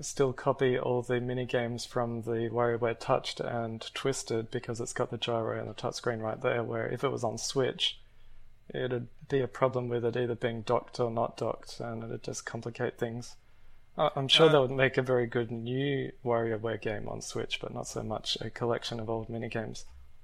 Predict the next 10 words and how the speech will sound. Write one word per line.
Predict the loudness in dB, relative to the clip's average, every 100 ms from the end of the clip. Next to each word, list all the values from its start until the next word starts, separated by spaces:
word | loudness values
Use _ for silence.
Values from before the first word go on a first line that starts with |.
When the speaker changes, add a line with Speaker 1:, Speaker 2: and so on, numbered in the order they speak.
| -14 -12 -16 -14 -2
Speaker 2:
Yeah, | 0 0 -2
which | 0
i-, | 2
which | 2 2
is, | 0 -2 -4
which | -4 -2
is | -2 -4
a |
fair | -2 0 0
call, | 0 0 2 0